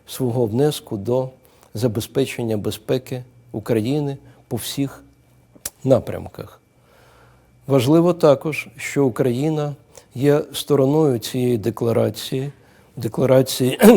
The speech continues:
<clears throat> е, Групи Семи провідних держав світу, і Україна також взяла на себе певні зобов'язання. Які саме зобов'язання викладені в декларації і які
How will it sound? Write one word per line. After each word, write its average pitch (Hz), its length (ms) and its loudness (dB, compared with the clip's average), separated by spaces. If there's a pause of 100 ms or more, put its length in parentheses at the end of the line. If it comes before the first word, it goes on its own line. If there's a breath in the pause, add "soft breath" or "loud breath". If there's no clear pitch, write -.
(200)
<clears throat> - 400 -20
е, 120 200 4
Групи 127 380 2
Семи 127 440 -2 (540 soft breath)
провідних 113 560 -2
держав 107 420 -2
світу, 123 540 -6 (320 soft breath)
і 139 80 0
Україна 151 580 2
також 135 560 -2 (260 soft breath)
взяла 147 440 2
на 143 140 0
себе 139 460 -2 (220)
певні 131 340 2
зобов'язання. 120 840 -4 (920 soft breath)
Які 139 320 2
саме 175 360 4
зобов'язання 127 960 -2 (260)
викладені 120 680 0
в 107 60 -4
декларації 123 960 -2
і 113 80 -2
які 117 420 -2